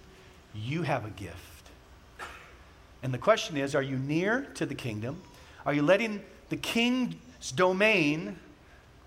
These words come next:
affect your life and what you do with what you've been given? Or are you still living under another kingdom? Because his is a kingdom of workers. Somebody say amen. Amen. You wanna plug in somewhere? We got a place for you.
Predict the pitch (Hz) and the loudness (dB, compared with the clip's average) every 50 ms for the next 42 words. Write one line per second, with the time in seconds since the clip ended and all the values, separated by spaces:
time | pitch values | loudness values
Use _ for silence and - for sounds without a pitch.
0 | - - 139 - - - 226 220 220 - - - - - - - - - - 143 | -8 -6 -6 -2 4 4 4 4 4 -2 -12 -16 -18 -20 -20 -20 -20 -8 -2 2
1 | 185 226 233 196 165 147 147 170 165 - 160 151 143 135 - - 147 180 208 180 | 4 6 8 8 8 8 6 4 2 -2 -4 -4 -6 -8 -8 0 2 2 2 2
2 | 185 190 165 143 190 214 196 170 156 - 170 175 170 165 - 185 156 139 165 151 | 0 -4 -2 -2 -2 0 0 0 0 0 0 0 0 0 -4 -4 -2 0 0 0
3 | 143 156 170 160 139 127 123 127 131 - - - - - - - - - - - | 2 2 2 2 0 -2 -4 -6 -10 -14 -18 -20 -20 -20 -20 -20 -20 -20 -20 -20
4 | - - - - - - - - - - - - 143 147 147 147 147 - - - | -20 -20 -20 -20 -20 -20 -20 -20 -20 -10 -4 0 0 0 0 -2 -2 -4 -2 0
5 | 175 160 151 160 160 151 147 143 143 147 143 139 135 123 107 - - - - - | 0 2 2 2 2 2 2 0 0 0 2 2 0 0 -2 -6 -12 -18 -12 -8
6 | - 143 151 147 131 123 - - 101 85 78 73 76 78 - - - - - - | -4 -2 -2 -2 -2 -4 -6 -8 -10 -10 -10 -12 -14 -16 -18 -20 -20 -20 -20 -20
7 | - - - - - - - - - - - - - - - - - - - - | -20 -20 -20 -20 -20 -20 -20 -20 -20 -20 -20 -20 -20 -20 -20 -20 -20 -20 -16 -14
8 | - 127 156 139 135 - 214 196 156 147 131 131 131 - - 160 147 123 113 107 | -8 -4 -4 -4 -2 0 0 0 0 -2 -6 -8 -8 -4 -4 -2 -2 -2 -4 -6
9 | 101 95 95 - - - - - - 117 117 107 113 113 104 - - - - - | -8 -10 -12 -16 -20 -20 -20 -10 -8 -6 -6 -4 -4 -6 -6 -6 -8 -8 -6 -4
10 | 139 127 117 110 104 - - 107 101 98 98 92 82 82 - - - - - - | -2 -2 -2 -2 -4 -4 -4 -4 -4 -4 -6 -8 -10 -12 -12 -14 -16 -18 -18 -18
11 | - - - - - - - - - - - - - - - - - - - 143 | -16 -16 -14 -14 -14 -14 -14 -14 -16 -16 -18 -20 -20 -20 -20 -20 -14 -6 -2 2
12 | 160 165 160 147 - - 190 180 180 175 190 190 190 185 - - 190 190 190 196 | 2 4 4 2 4 6 6 6 6 4 0 -2 -2 0 0 0 0 2 4 4
13 | 202 196 180 185 185 175 165 170 - 190 185 175 - - - 151 131 127 117 107 | 4 4 4 4 2 2 2 4 4 2 2 4 0 -4 -6 -4 -4 -4 -4 -6